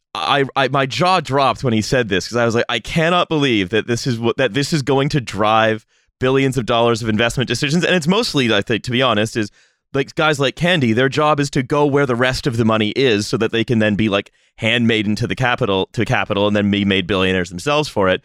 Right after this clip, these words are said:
But just the fact that he said this as a pull factor, a push factor away from London and towards somewhere like Dubai, he said, "I'm s-, also sorry to say, uh, that's the case,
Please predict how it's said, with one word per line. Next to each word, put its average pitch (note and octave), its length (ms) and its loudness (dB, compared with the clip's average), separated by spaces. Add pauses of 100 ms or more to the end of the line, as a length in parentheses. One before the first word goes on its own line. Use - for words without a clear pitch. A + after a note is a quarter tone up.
(300)
But C#3 120 -2
just F#3+ 180 -2
the F3 80 -4
fact F#3 280 -4
that E3+ 100 -4
he C#3+ 60 0
said D3 300 -2
this A2 200 0
as G#2+ 100 -2
a F#2+ 80 -2
pull C#3 240 0
factor, F#2+ 580 -2
a G2+ 80 0
push E3 220 -4
factor G#2+ 340 -2
away G#2+ 240 2
from G2+ 300 -2
London G2 380 0
and F#2 100 -4
towards F2 360 -4
somewhere E2+ 180 -10
like E2+ 140 -8
Dubai, A#2+ 320 0
he G#2 60 -4
said, A2+ 280 -2 (580)
"I'm B2 160 -4
s-, A#2+ 100 -6
also G#3 340 0
sorry E3 340 2
to D#3 100 -4
say, C#3 320 0
uh, A2+ 140 0
that's A#2 300 -2
the A2+ 80 -6
case, A2+ 380 0